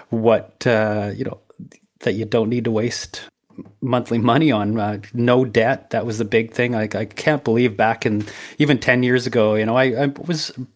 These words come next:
very lucky. I worked hard. I started at the bottom in the industry, just driving truck and, uh, worked my way up to high-end technical and operations management. And I was, did very well,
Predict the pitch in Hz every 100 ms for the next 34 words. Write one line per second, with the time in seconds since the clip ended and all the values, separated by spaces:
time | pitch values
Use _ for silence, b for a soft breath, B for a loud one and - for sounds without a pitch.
0 | _ - 151 151 107 110 - - 135 110
1 | 113 147 - - 120 139 135 104 - 127
2 | 131 127 117 110 107 113 127 123 117 117
3 | 120 113 - 120 113 - B B B B
4 | - 110 - _ _ - 117 117 117 107
5 | - 120 - - 107 101 98 101 101 107
6 | 98 113 123 - 117 113 120 120 117 117
7 | - 110 104 101 120 113 107 120 117 117
8 | 117 110 113 113 110 117 117 - - 104
9 | 113 117 127 123 147 147 113 110 107 113
10 | 104 - - 139 117 107 120 135 135 120
11 | 120 131 139